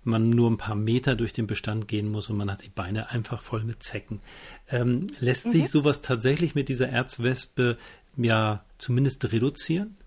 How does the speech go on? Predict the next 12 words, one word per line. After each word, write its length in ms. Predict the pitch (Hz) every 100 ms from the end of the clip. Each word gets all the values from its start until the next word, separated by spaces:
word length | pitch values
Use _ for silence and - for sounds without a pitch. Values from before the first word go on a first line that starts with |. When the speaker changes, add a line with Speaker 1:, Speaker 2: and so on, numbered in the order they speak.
| - _ _ _ _ _ _ _ _ - - - -
Speaker 2:
Also 180 | 220 208
Sie 140 | 233
denken 360 | 240 233 254 240
an 340 | - 202 202 202
biologische 640 | 196 190 196 208 202 -
Schädlingsbekämpfung, 1080 | 185 185 185 190 190 - 165 185 196 208 202
so 180 | 214 214
wie 80 | 226
man 160 | 214
das 100 | 202 196
zum 100 | 214
Beispiel 460 | 196 208 - 214